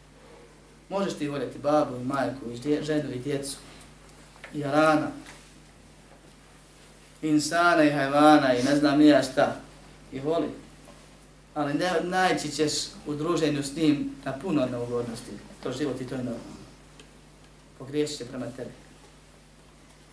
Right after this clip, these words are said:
Zanemarit će te. Naljutit će se. Napravit će ti nešto što je normalno, jedni drugima pravimo kad živimo. To je normalna stvar. Rezultat, razočarat će te. Ima li neko da ga je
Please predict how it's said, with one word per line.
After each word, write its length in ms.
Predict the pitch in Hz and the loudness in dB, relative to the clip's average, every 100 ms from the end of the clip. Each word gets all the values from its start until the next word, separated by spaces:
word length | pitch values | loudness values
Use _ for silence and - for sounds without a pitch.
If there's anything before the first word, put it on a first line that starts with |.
| - - - - | -20 -20 -20 -12
Zanemarit 520 | 139 127 135 139 139 | -6 -4 -4 -6 -8
će 80 | - | -12
te. 60 | - - - - - - - - - - - - - - - - - - - - - - | -16 -18 -20 -20 -20 -20 -20 -20 -20 -20 -20 -20 -20 -20 -20 -20 -20 -20 -20 -16 -16 -10
Naljutit 480 | 131 135 135 - - | -10 -10 -12 -14 -14
će 100 | - | -14
se. 160 | - - - - - - - - - | -14 -18 -20 -20 -20 -20 -20 -20 -10
Napravit 380 | 226 220 196 - | -8 -6 -8 -8
će 60 | |
ti 100 | - | -12
nešto 200 | 175 165 | -12 -10
što 140 | 156 170 | -12 -10
je 60 | |
normalno, 280 | 170 151 147 | -6 -4 -4
jedni 160 | 147 143 | -4 -6
drugima 200 | 135 143 135 | -2 0 0
pravimo 300 | 131 127 127 | 0 0 -2
kad 80 | 127 | -4
živimo. 340 | 135 127 - - | -6 -6 -8 -8
To 60 | 151 | -8
je 80 | |
normalna 400 | 185 - - - | -6 -6 -8 -12
stvar. 220 | - - - - - - - - - - - - - - - | -16 -18 -20 -20 -20 -20 -20 -20 -20 -20 -20 -20 -20 -20 -20
Rezultat, 500 | 139 135 165 165 147 - - - | -14 -10 -4 0 0 -2 -18 -12
razočarat 640 | 123 123 123 123 123 - | -10 -10 -8 -6 -6 -8
će 60 | - | -14
te. 1400 | - - - - - - - - - - - - 151 | -20 -20 -20 -20 -20 -20 -20 -20 -20 -20 -20 -18 -12
Ima 300 | 165 156 139 | -6 -4 -2
li 120 | 131 127 | -4 -2
neko 300 | 147 143 127 | -4 -4 -8
da 100 | 120 | -8
ga 100 | |
je 120 | 113 | -8